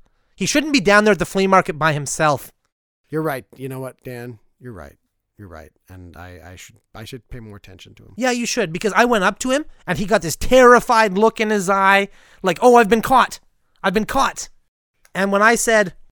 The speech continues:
Speaker 1: "Does your father know you're here?" he just, like, got this, like, really smug look on his face and said, "Yeah, he knows I'm here."
Speaker 2: Man, I did. I did know he was there.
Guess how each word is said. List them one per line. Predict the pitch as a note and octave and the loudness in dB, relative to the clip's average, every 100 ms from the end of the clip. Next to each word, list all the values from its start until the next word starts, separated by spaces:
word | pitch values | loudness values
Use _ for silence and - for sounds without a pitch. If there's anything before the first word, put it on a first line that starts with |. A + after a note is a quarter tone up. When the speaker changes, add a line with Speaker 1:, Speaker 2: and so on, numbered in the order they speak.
| - | -16
Speaker 1:
"Does | C#3+ | -4
your | F#3+ | -4
father | D4+ D3+ D3 F#3+ | -2 0 0 2
know | A#3+ A#3+ | 2 2
you're | A#3+ | 2
here?" | G#3 A#3 C4 D#4+ _ _ | 0 0 -2 -4 _ _
he | - G3 F3 | -8 -8 -6
just, | F3+ - | -8 -8
like, | E3+ D#3 _ _ - | -8 -10 _ _ -6
got | F#3 | -6
this, | F3 D#3+ | -4 -6
like, | F3 D#3 | -4 0
really | A3 F3 | 0 0
smug | - G3 A3 C#4 | -2 2 4 4
look | A3 G#3 F#3+ | 0 0 0
on | F3 | -2
his | D#3+ | -2
face | - F3+ C3+ - - _ _ _ _ | -2 -2 -2 -6 -14 _ _ _ _
and | A3+ | -10
said, | A3 A#3+ | -6 0
"Yeah, | D#4 | 2
he | D#4 F4+ | 2 2
knows | B3+ E3 | 0 2
I'm | D3+ | -2
here." | C#3 D3 C#3+ - _ | -2 -6 -6 -10 _
Speaker 2:
Man, | B2 C#3+ | -18 -14
I | F3+ F#3 | -10 -6
did. | A3 D4 C#3+ | -4 -6 -8
I | A#2 | -16
did | C3 | -16
know | F3 F#3+ | -14 -10
he | F#3 | -10
was | D#3+ | -10
there. | E3 G3+ G2+ | -14 -14 -16